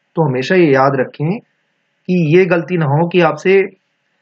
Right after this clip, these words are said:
कभी-कभी क्या होता है, none of the above C में दे रखा होता है और both of the above D में दे रखा होता है, तो वो वाली आपसे गलती नहीं होनी चाहिए, ठीक है। तो friends, इसका answer हम देखते हैं, इसका answer है वन only।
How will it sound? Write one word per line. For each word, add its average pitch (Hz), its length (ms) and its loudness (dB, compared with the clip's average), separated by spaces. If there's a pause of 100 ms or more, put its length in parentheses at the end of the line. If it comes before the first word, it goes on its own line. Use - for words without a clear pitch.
(680)
कभी-कभी 208 300 -2
क्या 196 140 0
होता 180 160 -2
है, 233 60 0
none 165 200 0
of 185 80 0
the 180 120 0
above 196 180 0
C 185 340 -6
में 170 120 2
दे 147 60 0
रखा 151 240 -2
होता 151 180 -2
है 202 60 0
और 196 140 0
both 147 360 -2
of 135 100 -4
the 151 120 0
above 139 220 -2
D 120 60 -2
में 123 100 -2
दे 110 60 -2
रखा 104 260 -6
होता 104 180 -6
है, 110 40 -8
तो 160 140 -2
वो 156 380 0
वाली 160 200 0
आपसे 156 240 -2
गलती 139 340 -2
नहीं 123 220 -4
होनी 110 160 -8
चाहिए, 101 280 -6
ठीक 185 240 -8
है। 120 80 -4 (880)
तो 147 80 -4
friends, 160 360 -2
इसका 131 200 -6
answer 139 220 -2
हम 143 140 -2
देखते 127 280 -4
हैं, 175 100 -4 (1500)
इसका - 200 -2
answer 170 240 2
है 190 60 0
वन 127 640 -4
only। 87 260 -16